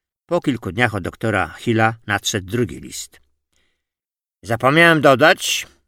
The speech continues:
że noga marynarza, na której dokonałem operacji, była z drewna”. W związku z otwarciem w latach pięćdziesiątych dwudziestego wieku nowej radiostacji we Wrocławiu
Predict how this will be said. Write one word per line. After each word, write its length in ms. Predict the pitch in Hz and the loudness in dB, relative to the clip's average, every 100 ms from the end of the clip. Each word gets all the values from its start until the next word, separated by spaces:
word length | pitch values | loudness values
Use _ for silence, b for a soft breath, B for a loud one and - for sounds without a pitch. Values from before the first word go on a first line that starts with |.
| _ | _
że 220 | - 90 139 | -10 -2 2
noga 220 | 156 147 | 4 4
marynarza, 600 | 143 139 165 143 110 117 | 4 4 4 4 4 2
na 140 | 117 | 2
której 240 | - 131 113 | 2 2 2
dokonałem 420 | 117 123 127 113 | 0 2 2 0
operacji, 480 | 101 131 160 - 120 | 0 2 2 0 0
była 180 | 135 | 2
z 60 | 113 | 4
drewna”. 440 | 156 127 76 73 67 _ _ _ _ _ _ _ _ _ _ _ _ _ _ _ _ _ _ _ _ _ _ _ _ _ _ _ _ _ _ _ _ _ _ _ _ _ _ | 2 2 0 -10 -12 _ _ _ _ _ _ _ _ _ _ _ _ _ _ _ _ _ _ _ _ _ _ _ _ _ _ _ _ _ _ _ _ _ _ _ _ _ _
W 40 | |
związku 300 | 127 185 - | -4 -4 -4
z 40 | 113 | -6
otwarciem 480 | 98 135 139 113 92 | -2 -2 -2 -4 -4
w 20 | |
latach 240 | 110 101 | -6 -8
pięćdziesiątych 600 | - 90 85 - 90 90 | -10 -10 -8 -8 -8 -8
dwudziestego 500 | 82 85 - 113 90 | -10 -12 -8 -6 -6
wieku 280 | 92 107 95 | -6 -6 -8
nowej 300 | 95 95 82 | -6 -6 -4
radiostacji 600 | 95 92 90 117 113 92 | -4 -6 -6 -6 -6 -8
we 100 | 85 | -10
Wrocławiu 560 | 73 - 117 113 117 | -12 -8 -2 -2 -2